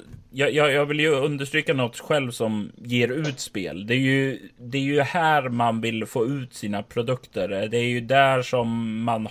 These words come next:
har en stor kontaktyta mot folk. Och tillhör du personen som, ja, du, du, du spelar Eon och diggar, eh, Helmgast, ja, men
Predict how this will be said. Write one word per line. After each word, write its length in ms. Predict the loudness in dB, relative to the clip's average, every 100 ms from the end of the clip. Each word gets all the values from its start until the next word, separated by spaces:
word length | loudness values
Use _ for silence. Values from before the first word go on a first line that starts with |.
| 0
har 400 | 4 6 4 2
en 200 | -2 -6
stor 480 | -8 -8 -8 -8 -8
kontaktyta 840 | -6 -2 -2 -2 -4 -4 -2 -2
mot 540 | 0 -2 -4 -8 -12 _ -20 -20 -20 -6
folk. 460 | 0 0 0 -2
Och 360 | 2 4 6 2 -2 -18 -10
tillhör 580 | -4 -2 0 4 4 6
du 220 | 4 2
personen 720 | -2 -4 -2 -2 -2 -4 -8 -4
som, 300 | -2 -2 -6 -14 -20 _ _ -2
ja, 360 | 4 4 4 2
du, 480 | 0 2 0 -2 -6
du, 240 | -4 -4
du 140 | -4
spelar 600 | -8 0 2 6 6 6 2
Eon 560 | -4 -2 2 2 2
och 160 | -2 -4 -6 -14 -12 -6
diggar, 760 | -6 -2 2 4 4 2 -2 -8 -20 -20 -10
eh, 220 | -4 -2
Helmgast, 680 | -2 -2 -2 -2 -2 -4 -6
ja, 160 | -2 0
men 240 | 0 -2